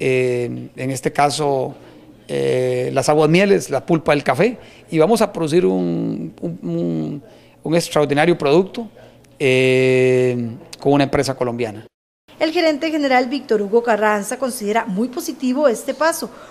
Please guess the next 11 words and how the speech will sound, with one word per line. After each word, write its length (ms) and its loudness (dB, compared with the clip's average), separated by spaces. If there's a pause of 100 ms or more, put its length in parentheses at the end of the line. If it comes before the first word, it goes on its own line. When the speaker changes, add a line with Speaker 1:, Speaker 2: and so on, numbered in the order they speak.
(120)
Speaker 2:
porque 260 0
sería 560 2
los 280 -6
únicos 580 0
en 140 -4
el 100 -2
país 340 0
en 160 -4
trabajar 400 -6
estos 240 -6
productos. 640 -8